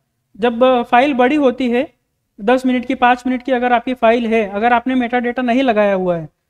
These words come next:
तो उसे लोड होने में और आपको यहाँ पे डिस्प्ले कराने में थोड़ा टाइम लगेगा। और जब हमने मेटाडेटा लगाया हुआ होता है, तो जब ये प्रोसेस करता है, उसी टाइम पे ये लोड होके हमें तुरंत दिखाई दे-, देता है।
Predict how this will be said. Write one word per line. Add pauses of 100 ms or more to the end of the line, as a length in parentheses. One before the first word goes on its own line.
(160)
तो
उसे
लोड
होने
में
और
आपको
यहाँ
पे
डिस्प्ले
कराने
में
थोड़ा
टाइम
लगेगा। (1300)
और
जब
हमने
मेटाडेटा
लगाया
हुआ
होता
है,
तो
जब
ये
प्रोसेस
करता
है, (260)
उसी
टाइम
पे
ये
लोड
होके
हमें
तुरंत
दिखाई
दे-,
देता
है।